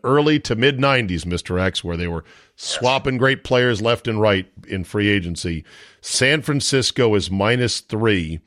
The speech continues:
Total is forty-five and a hook. And you say it's approaching P T A status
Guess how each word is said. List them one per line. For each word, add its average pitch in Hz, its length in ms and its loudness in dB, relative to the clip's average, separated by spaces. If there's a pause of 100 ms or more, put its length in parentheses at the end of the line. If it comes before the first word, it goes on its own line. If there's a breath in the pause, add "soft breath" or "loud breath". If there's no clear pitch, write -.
(460 soft breath)
Total 143 380 4
is 127 140 0
forty-five 107 920 2 (140)
and 101 160 -2
a 90 40 0
hook. 85 440 -2 (600 soft breath)
And 107 120 0
you 147 120 2
say 143 220 2
it's 127 140 0
approaching 113 520 0
P - 360 -4
T 131 480 -2
A 117 240 2
status - 920 -2